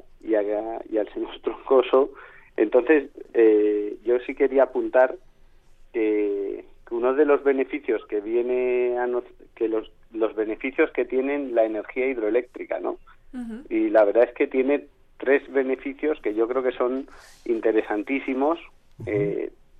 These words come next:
Speaker 1: que, que claro, que han dado lugar al desarrollo que tiene, pero que, que nos muestran la puerta de la proyección tan importante que, que, y que va a seguir teniendo la energía hidroeléctrica en el futuro.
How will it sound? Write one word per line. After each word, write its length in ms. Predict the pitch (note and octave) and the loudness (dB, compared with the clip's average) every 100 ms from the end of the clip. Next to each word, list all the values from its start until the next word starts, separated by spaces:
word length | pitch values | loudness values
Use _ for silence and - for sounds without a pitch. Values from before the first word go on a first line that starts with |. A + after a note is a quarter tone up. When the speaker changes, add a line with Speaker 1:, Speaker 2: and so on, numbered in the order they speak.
| - - - - - | -20 -20 -20 -16 0
Speaker 1:
que, 800 | G#2+ G#2+ G#2+ G#2+ G#2 G#2 G2+ - | 4 6 6 6 6 4 2 -4
que 140 | G#2 | -6
claro, 300 | G2 B2 B2+ | 2 4 4
que 80 | B2 | 4
han 120 | A#2+ | 4
dado 240 | B2 C3+ C#3 | 6 6 4
lugar 360 | B2+ B2+ C#3+ A#2 | 0 4 4 4
al 140 | G#2 | 0
desarrollo 560 | G2+ - G2 A#2 C3 C3+ | -6 -4 -2 -2 -4 -6
que 100 | C#3 | -6
tiene, 400 | C#3 C#3 D#3 - - _ - - - - | -4 -4 -6 -10 -16 _ -20 -20 -20 -8
pero 280 | A#2 A2 G2+ | -4 -4 -6
que, 480 | A2 G#2+ G#2+ G#2 - _ | -6 -4 -2 -4 -8 _
que 100 | - | -8
nos 180 | G#2+ G#2 | -6 -6
muestran 520 | A2 B2+ B2+ D3 D3+ | -4 -4 -2 -2 0
la 180 | C3+ A2 | 2 2
puerta 340 | - B2 - D3 | 2 -2 2 2
de 100 | C#3+ | 4
la 180 | A#2 - | 2 0
proyección 600 | - A2 G#2 G#2 B2+ B2 | -8 -6 -4 -6 -6 -2
tan 140 | C3 | -2
importante 600 | C#3+ B2+ A#2 A#2 B2+ B2 | -2 -2 -4 0 -2 -2
que, 380 | C3+ B2 A2+ G#2+ - | -2 0 0 -2 -2
que, 200 | A2+ - - | -4 -4 -8
y 260 | A2 G#2 - - | -8 -8 -10 -6
que 80 | A2 | 2
va 120 | A2+ | 2
a 80 | A#2 | 2
seguir 260 | C3+ C3+ C3 | 0 -2 -2
teniendo 380 | B2 B2+ C3 | -2 -2 -2
la 100 | C3+ | -2
energía 320 | A#2+ A2+ - A#2+ | -2 -4 -4 -4
hidroeléctrica 540 | A2+ A2+ A2 A2+ A2 | -2 -4 -4 -4 -6
en 80 | G#2+ | -6
el 100 | G2+ | -8
futuro. 480 | G#2 - C#3+ - | -10 -4 -2 -2